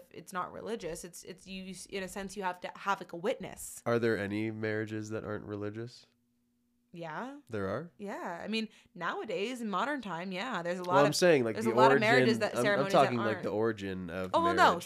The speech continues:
Speaker 1: s-, marriage is a sacrament. It's literally a sacrament. But anyway,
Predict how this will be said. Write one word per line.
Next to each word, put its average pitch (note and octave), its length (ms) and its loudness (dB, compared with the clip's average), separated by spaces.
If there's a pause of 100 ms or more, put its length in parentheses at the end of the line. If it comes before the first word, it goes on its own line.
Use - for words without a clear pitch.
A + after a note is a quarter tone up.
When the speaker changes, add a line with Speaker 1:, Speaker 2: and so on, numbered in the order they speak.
Speaker 1:
s-, G3+ 40 -14
marriage B3+ 300 0
is A3+ 100 -8
a G3 40 -12
sacrament. G3+ 460 -8 (240)
It's F#3+ 220 -10
literally F#3+ 400 -4
a F3 60 -8
sacrament. - 480 -14
But A#3 300 2 (640)
anyway, G3+ 280 -4